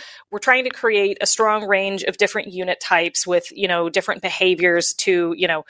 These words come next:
keep our encounters fresh and also give players good reasons to switch up their strategies, you know, maybe try the, the alternate loadout that they have equipped, um, or, you know, explore the skill tree instead of finding one thing that works and using it every time.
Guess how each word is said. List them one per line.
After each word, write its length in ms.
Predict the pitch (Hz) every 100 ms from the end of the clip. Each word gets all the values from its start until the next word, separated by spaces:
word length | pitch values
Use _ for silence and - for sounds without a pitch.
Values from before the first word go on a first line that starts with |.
| - - -
keep 180 | 247
our 140 | 254 240
encounters 460 | 226 226 208 208
fresh 380 | - 175 175 -
and 140 | - 196
also 380 | 202 220 202 196
give 240 | 226 -
players 400 | - 202 196 190
good 220 | 196 165
reasons 440 | 180 180 196 185 -
to 180 | 190 175
switch 320 | - 208 214
up 80 | -
their 120 | 190
strategies, 920 | - 180 170 180 175 185 175 180 170
you 100 | 202
know, 200 | 190 180 - - -
maybe 220 | 196 202
try 340 | - 220 185 196
the, 280 | 202 190 180
the 100 | 190
alternate 400 | 190 180 196 190
loadout 400 | 180 175 175 170
that 140 | 185
they 100 | 190
have 180 | 175 180
equipped, 580 | 185 - 190 175 - - -
um, 360 | 185 170 165 156 - -
or, 180 | - 190
you 160 | 190 202
know, 120 | 180
explore 440 | 190 - 196 196
the 80 | 190
skill 320 | - - 175
tree 240 | - 202 180
instead 300 | 175 - 185
of 100 | 170
finding 480 | 196 180 175 180 180
one 200 | 196 185
thing 300 | - 185 175
that 140 | -
works 320 | 160 - -
and 120 | 180
using 220 | 170 165 170
it 80 |
every 240 | 160 151 147
time. 480 | - 160 - -